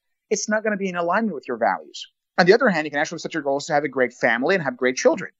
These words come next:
something that per-, perhaps many other entrepreneurs cannot afford to do because they're always busy working. So ultimately, to set the right bars and standards for yourself, you should ask yourself, number one, "What do I want?" And number two,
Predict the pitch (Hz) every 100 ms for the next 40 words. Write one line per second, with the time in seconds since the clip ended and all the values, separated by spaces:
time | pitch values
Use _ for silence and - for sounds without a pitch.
0 | _ _ _ 202 185 170 _ 175 - 151
1 | 165 156 147 - 160 160 175 170 165 165
2 | 156 214 285 - 139 120 - 127 131 127
3 | 151 143 143 143 120 131 175 220 110 -
4 | _ _ - - 214 208 _ _ _ _
5 | _ - 254 277 233 175 160 143 143 -
6 | 156 185 180 160 147 185 170 175 185 190
7 | 170 147 165 160 175 - 190 185 135 107
8 | 107 _ - 139 160 160 - 143 131 113
9 | 160 208 190 143 143 185 170 147 147 196
10 | 180 156 - 220 143